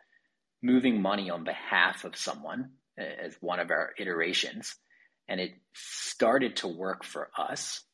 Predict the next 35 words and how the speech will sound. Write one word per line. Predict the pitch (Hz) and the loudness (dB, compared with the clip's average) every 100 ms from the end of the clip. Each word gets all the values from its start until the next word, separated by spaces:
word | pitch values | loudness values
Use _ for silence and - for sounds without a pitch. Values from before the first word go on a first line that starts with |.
| _ _ - | _ _ -10
And | 98 | -8
we | 87 | -4
started | - 113 123 | 2 4 4
to | - | 2
get | 90 85 - | -2 -4 -4
feedback | - 90 82 78 - | -10 -4 0 -2 -4
from | 90 | -12
some | 92 | -10
of | 82 | -4
our | 82 | -2
early | 78 76 | -2 0
customers | - 156 87 - | 0 0 -2 -6
that | |
this | - - | -6 -6
was | 78 82 | -6 -2
useful. | 107 - 67 139 _ _ _ _ _ _ - - - - - _ 104 | -2 -4 -6 -8 _ _ _ _ _ _ -16 -12 -10 -12 -16 _ 4
But | 113 | 6
however, | - 127 117 | 8 8 8
this | 104 151 127 | 6 6 6
version | 117 110 107 101 101 - | 4 4 4 0 -2 -6
would, | - 101 95 92 85 - _ | -6 0 2 2 -2 -10 _
you | 98 | -6
know, | 90 | -4
look | 90 120 | 0 2
at | 117 | 2
your | 95 | 0
checking | - 92 101 90 | -2 -2 -2 -6
account, | - 87 85 80 - _ _ _ - | -6 -4 -4 -6 -12 _ _ _ -10
decide | 90 - 95 95 | 0 6 6 4
an | |
amount | 87 85 82 | 0 -2 -2
of | 82 | -4
money | 82 80 80 | -4 -4 -8
to | 87 | -8
move, | 80 78 76 76 | -4 -2 -2 -6